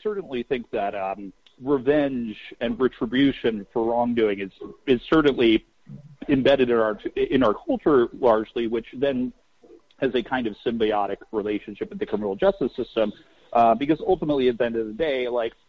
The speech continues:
criminal justice actors are mostly elected, or at least, like, the elected official has a tremendous amount of authority,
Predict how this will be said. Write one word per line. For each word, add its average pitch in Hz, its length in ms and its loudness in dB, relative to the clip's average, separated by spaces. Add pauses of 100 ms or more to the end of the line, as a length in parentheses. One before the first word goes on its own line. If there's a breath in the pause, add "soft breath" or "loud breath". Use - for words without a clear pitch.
criminal 120 260 0
justice 113 340 -6
actors 104 380 -6
are 98 100 -8
mostly 101 400 -10
elected, 131 500 2
or 131 160 4
at 120 80 -2
least, 123 240 -4
like, 107 220 -2
the 117 120 2
elected 110 420 -2
official 104 340 -8
has 101 140 -10
a 101 40 -10
tremendous 101 440 -10
amount 135 200 -8
of - 60 -14
authority, 151 500 4